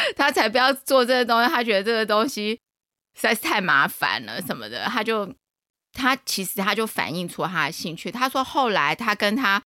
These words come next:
隔壁那两个同学，后来他们都去当业务，类似做这种总经理的这种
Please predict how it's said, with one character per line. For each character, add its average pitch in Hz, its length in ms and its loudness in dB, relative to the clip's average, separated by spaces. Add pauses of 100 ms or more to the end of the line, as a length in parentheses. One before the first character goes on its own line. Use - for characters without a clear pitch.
(220)
隔 165 160 -2
壁 208 160 -4
那 208 140 4
两 147 180 2
个 131 80 -4
同 156 320 -6
学， - 400 -10
后 247 120 0
来 196 140 2
他 214 100 2
们 202 80 -6
都 214 120 -2
去 226 100 -6
当 175 260 0
业 170 280 -2
务， 120 380 -8 (720)
类 190 180 2
似 190 180 -4
做 175 240 0
这 165 80 -2
种 156 180 -2
总 123 240 -6
经 143 240 -10
理 151 140 -6
的 - 100 -4
这 262 180 0
种 208 200 6